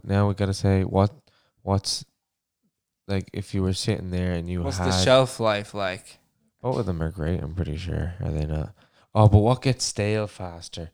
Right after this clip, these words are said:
Speaker 2: That's what I
Speaker 1: Choco
Speaker 2: mean.
Speaker 1: Pillows get stale faster, doesn't it? If you leave the, the bag open,
Speaker 2: If you don't
Speaker 1: they get
Speaker 2: close it
Speaker 1: stale,
Speaker 2: over.
Speaker 1: yeah. If you leave
Speaker 2: Rice
Speaker 1: the bag
Speaker 2: Krispies
Speaker 1: open.
Speaker 2: too, though, but you can't really, or Cocoa Pops too.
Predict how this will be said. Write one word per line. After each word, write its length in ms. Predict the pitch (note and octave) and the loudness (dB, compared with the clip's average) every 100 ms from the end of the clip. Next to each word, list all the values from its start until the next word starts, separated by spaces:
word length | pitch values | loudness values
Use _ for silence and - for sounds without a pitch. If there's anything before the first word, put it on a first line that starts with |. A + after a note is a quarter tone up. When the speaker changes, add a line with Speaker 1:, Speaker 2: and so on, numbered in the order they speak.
| _ | _
Speaker 2:
That's 220 | G2+ _ | _ _
what 40 | |
I 200 | - G2+ | -8 -6
Speaker 1:
Choco 180 | G2+ G2+ | -4 -4
Speaker 2:
mean. 60 | - | -2
Speaker 1:
Pillows 360 | G2+ G2 F2+ - | -2 0 -2 -4
get 200 | F2 - | -8 -8
stale 340 | - E2+ E2 | -8 -6 -6
faster, 440 | - D#2+ D#2+ E2 | -6 -8 -8 -8
doesn't 240 | D#2 D#2+ E2+ | -8 -6 -6
it? 100 | D#2 | -8
If 80 | E2 | -6
you 100 | E2+ | -4
leave 220 | F#2+ G2 | -2 -4
the, 120 | F#2+ - _ _ _ _ | -8 -10 _ _ _ _
the 60 | |
bag 280 | F#2 F2 F2 | -10 -6 -6
open, 100 | F2 | -6
Speaker 2:
If 80 | F2 | -6
you 80 | - | -4
don't 200 | G2+ G2 | -6 -6
Speaker 1:
they 80 | A2+ | -4
get 60 | G#2 | -2
Speaker 2:
close 160 | G2+ G2+ | -2 -2
it 40 | |
Speaker 1:
stale, 200 | F#2+ F#2+ E2+ | 0 2 2
Speaker 2:
over. 120 | F2+ | 0
Speaker 1:
yeah. 240 | F#2 F2 D#2+ _ _ _ _ _ - | -2 -4 -8 _ _ _ _ _ -14
If 0 | |
you 40 | |
leave 140 | F#2 A#2+ | -8 -4
Speaker 2:
Rice 120 | C3 | -4
Speaker 1:
the 40 | - | -4
bag 200 | E2+ F2 | -4 -4
Speaker 2:
Krispies 200 | F#2 A2+ | -6 -6
Speaker 1:
open. 120 | E2 | -8
Speaker 2:
too, 240 | A#2 A#2+ | -6 -4
though, 160 | A2+ G#2 | -2 -4
but 140 | F2+ | -6
you 100 | G2 G#2+ | -10 -12
can't 200 | G#2+ G#2 | -12 -12
really, 240 | F#2+ F#2 - | -12 -14 -14
or 120 | G#2 | -14
Cocoa 360 | - A2 G#2+ F#2+ | -12 -12 -12 -16
Pops 320 | F2+ E2+ - | -20 -20 -20
too. 120 | F#2+ | _